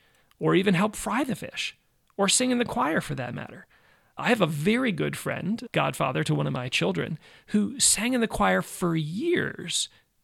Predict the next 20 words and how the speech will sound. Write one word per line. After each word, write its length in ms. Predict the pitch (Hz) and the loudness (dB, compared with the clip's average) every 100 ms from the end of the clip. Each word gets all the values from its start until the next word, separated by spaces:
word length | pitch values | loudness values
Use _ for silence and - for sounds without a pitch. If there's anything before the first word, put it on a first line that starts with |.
| _ | _
uh, 280 | - 156 131 - - | -2 0 -2 -8 -2
great 300 | 160 165 - | 0 2 2
male 300 | 160 156 151 | 0 2 0
voice. 340 | 147 156 - - | -2 -2 -4 -2
He 140 | 196 | -2
sang 180 | 240 302 | 0 0
in 80 | 269 | -2
the 60 | |
choir 220 | 208 196 175 | 0 2 0
for 200 | - 165 | 0 -2
years 800 | 147 202 269 - 139 156 180 - - - - | -2 -4 -4 -2 -4 -2 -4 -4 -12 -16 0
before 340 | 175 - 180 | 2 4 4
he 120 | 160 | 4
decided 420 | 151 156 147 143 139 | 2 2 0 -2 -4
to 60 | |
become 260 | 143 139 135 | -6 -4 -4
Catholic. 560 | - - - - - _ _ _ _ _ _ | -6 -12 -14 -16 -20 _ _ _ _ _ _
He 180 | - 208 | 2 2
belonged 840 | - 175 156 160 175 185 180 165 123 | 4 4 4 2 4 2 2 0 -4
there, 280 | - - | -8 -12